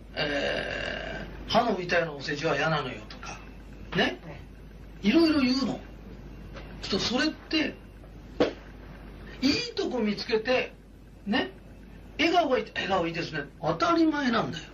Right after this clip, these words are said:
Speaker 1: ね。今日本って国は、そ-、その当たり前でも喜んでくれないの国なんだよ。
Speaker 2: <laughs>
Speaker 1: ね。だから当たり前のことも言わねえんだから。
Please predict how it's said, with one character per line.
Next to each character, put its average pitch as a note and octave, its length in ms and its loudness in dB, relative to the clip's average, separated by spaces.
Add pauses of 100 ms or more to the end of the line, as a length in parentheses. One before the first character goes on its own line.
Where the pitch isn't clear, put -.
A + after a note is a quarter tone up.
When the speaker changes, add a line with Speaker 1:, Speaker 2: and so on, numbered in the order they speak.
(1000)
Speaker 1:
ね。 A3+ 220 4
今 D4 240 8
日 A3+ 140 6
本 E4+ 160 6
っ F#4+ 40 2
て B3 100 -2
国 F#3 140 0
は、 D#3+ 120 4 (580)
そ-、 - 80 0
そ C4 80 6
の B3+ 120 6 (100)
当 C#4+ 100 2
た - 20 4
り E4+ 100 2
前 F4 200 2
で F#4 60 4
も A3 320 4
喜 B3 60 4
ん G#3+ 40 2
で G3+ 60 4
く F3+ 100 0 (520)
れ G3+ 80 -2
な G#3+ 120 4
い A#3 40 0
の A#3 120 0
国 G3 200 2
な B3 140 4
ん A3+ 40 -4
だ D#3+ 100 -2
よ。 D3+ 140 -4 (720)
Speaker 2:
<laughs> - 720 -18
Speaker 1:
ね。 B3 220 4 (480)
だ B3+ 100 6
か G3 80 6
ら G3 120 6
当 D#4 100 6
た E4+ 60 2
り E4+ 80 0
前 E4+ 120 4
の D#4+ 80 4
こ D#4 80 2
と C#4 80 0
も G#3 60 4
言 E3+ 120 2
わ G3 140 4
ね F#3+ 100 2
え - 20 -4
ん D#3+ 40 -6
だ E3 60 -8
か - 100 -12
ら。 - 40 -18